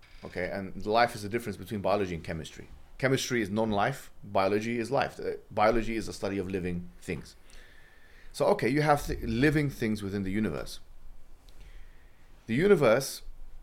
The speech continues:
is proportioned in a manner that allows life to exist. That is a fact. It's an indubitable fact.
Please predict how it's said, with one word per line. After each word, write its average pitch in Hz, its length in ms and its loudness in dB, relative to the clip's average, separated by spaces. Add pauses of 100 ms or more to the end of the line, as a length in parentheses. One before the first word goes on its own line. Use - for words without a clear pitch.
(160)
is 110 400 0 (840)
proportioned 139 920 2
in 107 120 -4
a 101 40 -2
manner 107 380 0 (800)
that 113 200 4
allows 117 600 4
life 98 260 -2
to 82 100 -10
exist. 80 420 -10
That 147 160 4
is 131 80 -2
a 123 40 -6
fact. 143 220 -2
It's - 120 -4
an 127 60 -2
indubitable 127 560 -2
fact. - 400 -8